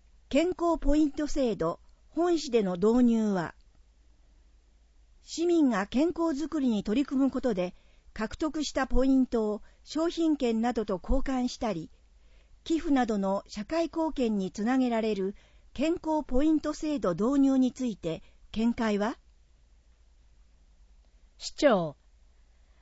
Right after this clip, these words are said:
Speaker 2: 健康の維持増進を図る上で、運動習慣を身につけることが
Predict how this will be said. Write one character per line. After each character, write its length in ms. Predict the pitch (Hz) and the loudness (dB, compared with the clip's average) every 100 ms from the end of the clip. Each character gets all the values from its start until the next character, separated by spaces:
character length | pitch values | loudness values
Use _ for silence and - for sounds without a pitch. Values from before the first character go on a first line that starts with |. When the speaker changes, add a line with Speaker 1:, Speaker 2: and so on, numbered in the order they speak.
| _ | _
Speaker 2:
健 200 | - 330 | 0 0
康 380 | 339 - 330 311 | 2 0 4 6
の 180 | 294 285 - | 6 4 2
維 120 | 311 | 2
持 160 | 339 285 | 4 6
増 240 | 233 285 | 6 4
進 300 | - 285 277 | 4 4 6
を 80 | 262 | 6
図 280 | 226 - 311 | 4 2 4
る 280 | 214 185 208 | 4 4 4
上 160 | 208 | 4
で、 200 | 190 185 - - - - | 2 -2 -4 -20 -20 -2
運 240 | 254 330 330 | 4 6 8
動 200 | 339 330 | 6 4
習 240 | - 330 | 4 2
慣 280 | - 247 214 | 4 4 4
を 100 | 220 | 6
身 100 | 233 | 6
に 140 | 285 | 6
つ 100 | - | 4
け 120 | - 302 | 0 0
る 120 | 247 | 2
こ 120 | 233 | 0
と 140 | 262 | 2
が 220 | 247 190 | 2 0